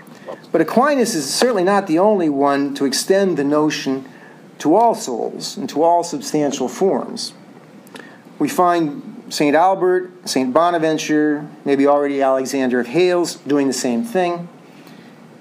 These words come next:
Mm, especially in Albert, the extension is defended along the same lines as, in, as we saw in Saint Thomas, that the soul gives being to every part. After Thomas, the notion, mm,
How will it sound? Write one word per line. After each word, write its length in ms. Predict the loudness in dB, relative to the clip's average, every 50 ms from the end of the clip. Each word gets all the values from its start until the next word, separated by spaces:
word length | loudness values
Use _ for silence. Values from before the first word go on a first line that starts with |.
| -20 -20 -20 -20 -10 -6 -4
Mm, 580 | -2 0 0 0 -2 -4 -6 -10 -12 -14 -12
especially 400 | -12 2 4 4 4 4 0 0
in 80 | 0 2
Albert, 360 | 4 4 2 2 0 -2 -2
the 100 | -2 -4
extension 500 | -4 -4 0 0 2 2 2 0 0 0
is 100 | 0 0
defended 600 | 0 -2 0 2 0 2 2 2 0 0 -2 -4 -12 -20 -20 -20 -20 -20 -20 -10 -4 -2
along 380 | 0 2 4 4 4 2 0
the 60 | -2
same 280 | -2 -2 0 0 2 2
lines 280 | 2 2 2 0 0 0
as, 140 | 0 0
in, 240 | 0 0 0 0 -2
as 140 | -2 -2 -2
we 80 | -2 0
saw 160 | 0 0 0
in 60 | 0
Saint 200 | 0 -2 -2 0
Thomas, 440 | 0 2 2 2 0 -2 -6 -6 -6
that 160 | -6 -6 -4
the 60 | -6
soul 260 | -2 0 2 2 2
gives 240 | 2 0 -2 -2 -4
being 540 | -4 0 0 0 0 0 -2 -6 -10 -12 -14 -16 -20 -20 -20 -20 -18 -18 -16 -16 -18 -20 -6
to 120 | -4 -2
every 200 | -2 0 -2 -2
part. 340 | -4 -4 -6 -4 -4 -6 -8 -10 -16 -20 -20 -20 -20 -20 -20 -20 -20 -20 -20 -20 -20 -20 -20 -20 -20 -20 -20 -20 -20 -14 -12 -12 -12 -2 0
After 360 | 2 2 2 2 0 0 0
Thomas, 500 | 2 0 2 2 2 2 0 -2 -2 -6
the 140 | -4 -2 0
notion, 580 | 2 2 2 2 0 0 -2 -4 -4 -4 -8 -12 -18 -20 -20 -20 -20 -20 -20 -14 -6
mm, 460 | -4 -4 -2 -2 -2 -4 -6 -8 -14